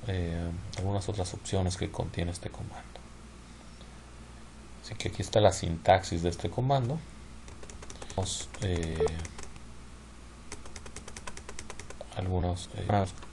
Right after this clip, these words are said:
entonces, eh, mejor me voy a regresar a la presentación. Ya vimos los comandos. Ah, aprovechando que estábamos en la página web,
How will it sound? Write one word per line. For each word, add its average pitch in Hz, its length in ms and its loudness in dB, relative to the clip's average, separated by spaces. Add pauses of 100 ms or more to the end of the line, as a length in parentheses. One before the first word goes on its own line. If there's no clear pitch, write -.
(120)
entonces, 92 680 2 (100)
eh, 82 400 0 (1700)
mejor 92 520 6 (360)
me 90 240 4
voy 87 240 8
a 90 100 10
regresar 87 480 6
a 92 40 6
la 95 140 6
presentación. 131 640 0 (2250)
Ya 92 200 10
vimos 98 280 8
los 101 140 2
comandos. 135 540 6 (100)
Ah, 135 380 6 (480)
aprovechando 101 800 6
que - 80 -2
estábamos 95 400 6
en 95 80 4
la 92 80 6
página 101 440 2
web, 123 240 8